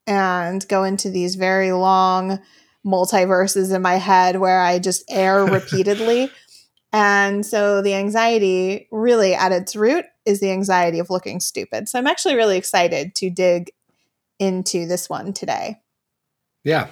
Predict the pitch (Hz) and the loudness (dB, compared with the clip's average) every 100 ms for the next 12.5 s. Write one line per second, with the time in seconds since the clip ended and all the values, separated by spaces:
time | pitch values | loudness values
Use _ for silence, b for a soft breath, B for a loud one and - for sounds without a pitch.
0 | - 117 123 123 127 135 117 107 123 143 | -8 -6 -4 -2 -2 0 0 2 0 0
1 | 180 123 156 127 113 107 113 113 113 110 | -2 2 2 2 0 0 0 0 -2 0
2 | 117 107 107 101 98 95 95 - _ b | -2 0 0 0 0 -2 -4 -6 _ b
3 | b b b _ 113 - 135 123 123 120 | b b b _ -8 -2 0 0 -2 -2
4 | 110 110 107 113 95 95 104 98 - 117 | 0 0 0 -2 -4 -4 -6 -6 -4 -2
5 | 107 107 104 95 98 104 101 104 - - | -2 -2 -4 -4 -6 -6 -4 -6 -8 -6
6 | 104 95 98 107 101 95 - 110 120 180 | -4 -4 -4 -4 -4 -6 -6 -4 -2 -4
7 | 123 98 - - b _ 104 85 98 95 | -4 -6 -10 -16 b _ -6 -6 -4 -4
8 | 98 98 95 95 - 101 98 98 95 92 | -4 -4 -6 -8 -6 -4 -4 -4 -6 -10
9 | b b b b 110 113 - - 135 120 | b b b b -4 -4 -4 -2 -2 -2
10 | 95 101 98 120 113 107 104 101 101 107 | -2 -4 -4 -4 -2 -2 -2 -2 0 0
11 | 101 - 101 95 92 92 98 101 85 110 | -2 -4 -4 -2 -4 -4 -4 -6 -6 -6
12 | - 101 98 95 | -4 -4 -2 -4